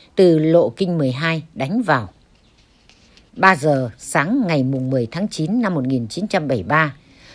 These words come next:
trung đoàn mười hai Ngụy bí mật đổ bộ bằng xe vận tải G M C từ hướng Tân Hòa đánh vào. Trước đó, tôi đã cho du kích gài mìn dày đặc trên đầu các đoạn kinh. Ngoài những cánh đồng trống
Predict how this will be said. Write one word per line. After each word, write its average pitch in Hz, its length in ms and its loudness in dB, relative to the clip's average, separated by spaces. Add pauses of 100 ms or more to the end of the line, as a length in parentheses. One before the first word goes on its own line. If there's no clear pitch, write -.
trung 226 200 0
đoàn 147 280 4
mười 147 120 0
hai 180 220 0
Ngụy 165 300 -2 (100)
bí 185 240 -2
mật 202 200 0 (100)
đổ 175 240 4
bộ 143 240 0
bằng 143 280 -4
xe 196 240 0
vận 156 280 -6
tải 120 300 -2 (100)
G 180 60 0 (320)
M 156 100 -2
C 113 200 -6 (640)
từ 175 160 4
hướng 185 260 2
Tân 196 220 2
Hòa 143 480 0
đánh 165 340 -2
vào. 123 260 0 (580)
Trước 247 180 4
đó, 175 320 2 (420)
tôi 208 240 4
đã 175 240 -2
cho 196 180 2
du 165 180 -2
kích - 300 -4
gài 151 280 0
mìn 151 260 -2
dày 139 260 0
đặc 135 200 -2 (160)
trên 185 300 0
đầu 135 220 0
các 233 200 -2
đoạn 147 220 -4
kinh. 175 240 -2 (600)
Ngoài 170 280 2
những 185 340 -2
cánh 214 280 0
đồng 143 240 2
trống 165 260 0